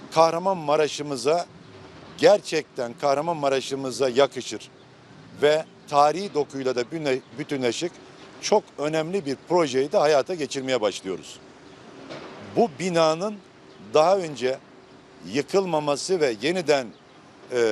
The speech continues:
restore edilmesi ve daha fonksiyonel hale getirilmesi konusunda çalışmalar yaptık. Gördük ki binanın fonksiyonel hale getirilmesi için yapacağımız harcama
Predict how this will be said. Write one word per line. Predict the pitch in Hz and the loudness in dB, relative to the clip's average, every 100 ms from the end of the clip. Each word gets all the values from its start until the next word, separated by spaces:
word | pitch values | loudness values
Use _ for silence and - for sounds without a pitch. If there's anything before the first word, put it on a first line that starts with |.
| 107 101 | 2 4
restore | 131 135 156 170 | 2 4 2 2
edilmesi | 165 147 135 131 - 160 | 2 -2 -2 -4 -2 -2
ve | 139 | 2
daha | 127 160 | 4 4
fonksiyonel | 147 135 139 135 | 0 -6 -6 -4
hale | 139 | -4
getirilmesi | 123 135 147 147 139 - | -2 -4 -4 -4 -6 -4
konusunda | 127 127 185 | -6 -6 0
çalışmalar | 151 135 131 135 120 | 0 0 2 2 4
yaptık. | 98 - 190 - - - - - - | 0 -4 -16 -16 -20 -20 -20 -20 -2
Gördük | 120 175 185 214 - | 2 2 2 -10 -8
ki | 139 147 - - - - - - | -8 -8 -14 -20 -20 -20 -20 -10
binanın | 165 175 165 175 208 180 - - - - | -2 2 2 0 -6 -10 -20 -20 -20 -2
fonksiyonel | 135 139 156 180 | -2 0 -2 0
hale | 175 147 | 0 0
getirilmesi | 131 143 147 147 143 131 160 | 0 -2 -2 -4 -4 -4 -6
için | - 131 | -6 0
yapacağımız | 139 147 131 135 127 120 | 0 2 2 2 2 2
harcama | 147 139 117 123 | 2 2 -2 -6